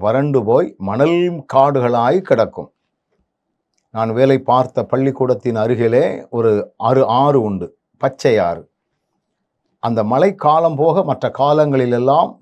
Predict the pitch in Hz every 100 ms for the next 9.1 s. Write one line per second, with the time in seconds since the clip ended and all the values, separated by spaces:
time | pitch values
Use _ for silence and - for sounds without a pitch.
0 | 98 135 175 185 180 160 170 147 127 98
1 | 104 92 - 120 113 110 107 104 117 -
2 | 156 - 113 156 151 135 139 120 117 117
3 | 110 107 127 170 190 _ _ _ _ 98
4 | 107 104 123 151 165 143 113 127 147 160
5 | 208 - 117 120 123 185 170 143 - 139
6 | 127 120 196 - 208 - 127 135 135 147
7 | 202 160 135 123 190 185 _ _ _ -
8 | 165 170 160 139 147 156 131 - 135 110